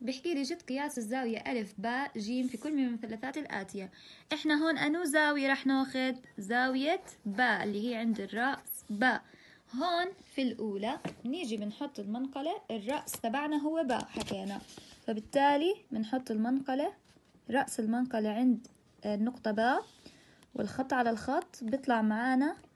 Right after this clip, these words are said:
قديش قياس الزاوية؟ تسعين درجة، تسعين درجة. نيجي هون، شايفين وين الزاوية باء؟ مقلوبة عادي، إحنا بنيجي بنقلب ثارنا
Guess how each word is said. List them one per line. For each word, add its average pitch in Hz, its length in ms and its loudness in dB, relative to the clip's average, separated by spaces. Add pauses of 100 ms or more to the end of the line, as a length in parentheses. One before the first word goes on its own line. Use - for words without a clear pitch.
قديش 247 280 0
قياس 233 380 -2
الزاوية؟ 220 580 -2 (340)
تسعين 233 520 -6 (560)
درجة، 226 360 0 (680)
تسعين 233 520 -4 (300)
درجة. 220 300 -6 (680)
نيجي 339 360 -2
هون، 220 260 -4
شايفين 233 380 -6
وين 311 120 -2
الزاوية 285 500 -2
باء؟ 285 280 -4 (160)
مقلوبة 226 360 -6
عادي، 277 340 -4
إحنا 269 160 -4
بنيجي 254 480 0 (140)
بنقلب 240 280 -2
ثارنا 247 680 4